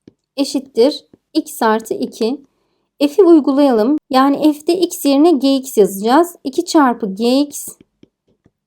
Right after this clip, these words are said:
eksi altı eşittir x artı iki. İki çarpı g x eşittir x artı sekiz. G x eşittir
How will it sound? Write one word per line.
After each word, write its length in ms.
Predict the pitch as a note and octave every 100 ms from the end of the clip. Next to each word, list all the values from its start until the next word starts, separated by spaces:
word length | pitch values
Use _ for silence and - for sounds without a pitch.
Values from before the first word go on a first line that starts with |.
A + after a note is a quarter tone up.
| _
eksi 340 | B3 B3+ - -
altı 420 | B3 B3 B3+ C#4+
eşittir 520 | B3 - G#3 - G3
x 340 | F#3+ B3+ - D4+
artı 340 | C#4+ D4 D4+
iki. 420 | D4 - D4 D4 _ _ _ _ _ -
İki 200 | C#4+ E4+
çarpı 440 | F4 D#4+ D#4 C#4+
g 220 | A#3 B3+
x 340 | C4 C4 - - _ _ _ _ _ _ _ _ _
eşittir 720 | B3+ C4 C4 - - A#3 D4 - _ _ _ _ _
x 280 | C#4+ C#4+ D4+
artı 460 | C4+ B3+ - - G3+ -
sekiz. 600 | - - D4 - D#4 - - _ _ _ _
G 200 | A#3+ D4+
x 220 | D#4+ - A#3
eşittir 720 | A3 G#3+ - D4 E4+ E4+